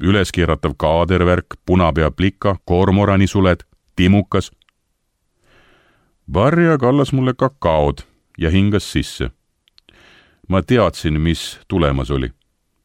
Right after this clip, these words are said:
"Lühidalt palun, ilma selle sissejuhatuseta, et sa olid varavalgel juba jalul, valmistasid hommikusööki ja nii edasi," ütlesin ma.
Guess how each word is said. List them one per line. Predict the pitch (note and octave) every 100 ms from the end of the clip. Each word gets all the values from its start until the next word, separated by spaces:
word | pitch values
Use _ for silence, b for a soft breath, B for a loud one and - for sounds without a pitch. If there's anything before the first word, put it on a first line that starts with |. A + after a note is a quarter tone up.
| _ _ _ _ b b b b b
"Lühidalt | G#2+ B2+ F#2+ D#2+ -
palun, | D#2+ D2 A#1+ _
ilma | - B2+ A#2+ F#2
selle | G2 G2 G2+ G2 F#2
sissejuhatuseta, | - B2+ - D#2+ D2 D#2 C#2+ D#2 D2+ C#2+ D2+ C#2 _ _ _ B B B B
et | E2+
sa | -
olid | G#2 G2+ F2+
varavalgel | F2+ A#2 G2+ F#2 G2 F2+ F2
juba | F2 F#2 G2
jalul, | A2 G#2 D2+ - _ _ _ -
valmistasid | F#2 F#2 F2 D#2+ E2+
hommikusööki | G2 A2+ E2 - - D#2 C#2+ D2+
ja | D#2 D#2+ E2
nii | G#2+
edasi," | D2+ C2+ C2 C2 - -
ütlesin | - C#2 -
ma. | B1+